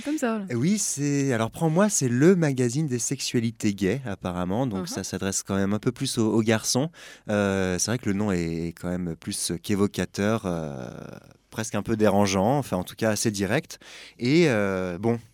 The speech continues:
Speaker 2: moi je débarque un petit peu de la lune parce qu'apparemment ça fait quelques années que ça existe quand même. Donc il y a un site internet, il y a un, un petit magazine qui doit être diffusé. Bon, j'imagine, euh, vu qu'on est un pays un peu auto-centré sur Paris, un peu plus sur Paris.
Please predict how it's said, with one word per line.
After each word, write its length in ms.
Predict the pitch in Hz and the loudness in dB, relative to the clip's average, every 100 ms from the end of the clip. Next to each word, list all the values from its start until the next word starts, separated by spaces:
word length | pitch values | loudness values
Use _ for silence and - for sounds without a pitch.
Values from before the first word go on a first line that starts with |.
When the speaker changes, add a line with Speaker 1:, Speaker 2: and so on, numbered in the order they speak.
| - | 2
Speaker 2:
moi 140 | 113 | 4
je 60 | 127 | 6
débarque 340 | 131 147 - | 8 6 6
un 80 | 127 | 2
petit 140 | - | 2
peu 120 | 139 | 0
de 60 | 151 | 4
la 60 | 123 | 4
lune 160 | 185 | 4
parce 140 | 147 113 | 0 0
qu'apparemment 420 | 107 104 113 160 | -2 -2 -2 -2
ça 120 | 120 | -2
fait 120 | 113 | -2
quelques 260 | 113 - 143 | -4 -2 0
années 160 | 139 | 0
que 60 | 143 | 2
ça 120 | 117 | 2
existe 280 | 104 104 139 | 0 0 -4
quand 140 | - 104 | -2 0
même. 180 | 147 | 2
Donc 160 | 131 101 | 0 -2
il 60 | 113 | -2
y 20 | |
a 40 | |
un 40 | 104 | 0
site 180 | 156 | 0
internet, 520 | 139 110 98 110 131 - | 0 0 0 0 -2 -2
il 20 | |
y 40 | |
a 60 | 95 | 0
un, 280 | 92 90 101 | 0 0 -2
un 40 | |
petit 200 | 98 - | -2 0
magazine 420 | 135 117 107 120 | 2 4 2 0
qui 140 | 131 101 | -4 0
doit 100 | 101 | 0
être 220 | 98 95 | 0 -4
diffusé. 460 | 98 101 104 117 117 - - - - - | -6 -6 0 -2 -2 -20 -20 -20 -20 -10
Bon, 120 | 101 98 | -6 -4
j'imagine, 600 | 98 120 113 101 131 110 | 0 2 2 2 -2 -2
euh, 500 | 90 87 85 85 82 | -4 -6 -8 -8 -8
vu 120 | 95 | -12
qu'on 180 | - 87 | -10 -6
est 120 | 87 | -4
un 80 | 85 | -2
pays 280 | 104 101 98 | 0 4 2
un 80 | |
peu 200 | 87 101 | 2 0
auto-centré 580 | 92 92 101 - 110 117 | 2 0 -2 -2 -2 0
sur 180 | 110 - | 0 0
Paris, 320 | - 113 123 | 0 2 4
un 60 | 104 | 2
peu 100 | 123 | 0
plus 160 | 139 | -2
sur 160 | - 113 | -4 -4
Paris. 320 | - 107 147 | -4 -2 -2